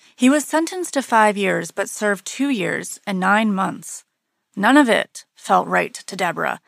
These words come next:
She was sure her brother-in-law had just gotten away with premeditated murder. And although she loved her mother, she was baffled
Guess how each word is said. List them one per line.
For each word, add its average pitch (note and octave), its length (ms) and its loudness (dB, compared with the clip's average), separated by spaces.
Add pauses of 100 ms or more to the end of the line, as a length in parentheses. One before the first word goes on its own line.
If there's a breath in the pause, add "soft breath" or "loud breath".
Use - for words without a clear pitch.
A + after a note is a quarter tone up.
(220 soft breath)
She - 240 -2
was G#4 240 2
sure A3 460 4
her F3+ 100 -4
brother-in-law G#3+ 640 2
had G3 140 -4
just A3+ 180 -8
gotten A3+ 240 0
away G#3 360 0
with F3 200 -8
premeditated A3 760 -2
murder. - 480 -8 (400)
And A3+ 120 4
although B3 300 6
she D#4+ 180 -2
loved A3+ 340 2
her G3+ 80 -4
mother, F3+ 440 4 (480 soft breath)
she - 180 -6
was C4 160 2
baffled G#3 760 4